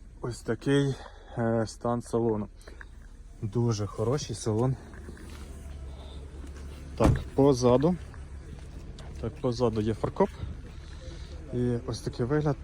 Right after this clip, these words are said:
Е, так, кого, е, зацікавив даний Qashqai, хоче більш детальніше інформації,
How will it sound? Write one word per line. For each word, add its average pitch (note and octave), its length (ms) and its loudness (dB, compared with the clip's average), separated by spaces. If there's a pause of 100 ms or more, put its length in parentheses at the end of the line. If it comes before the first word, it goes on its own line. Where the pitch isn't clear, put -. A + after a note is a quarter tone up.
(100)
Е, B2 300 8
так, A2 200 2
кого, B2 400 4 (260)
е, A#2 500 4
зацікавив A2 680 0
даний A2+ 360 2 (100)
Qashqai, C#3+ 360 0 (500)
хоче B2 260 0
більш A2 240 0
детальніше A2 540 -2
інформації, B2 600 -4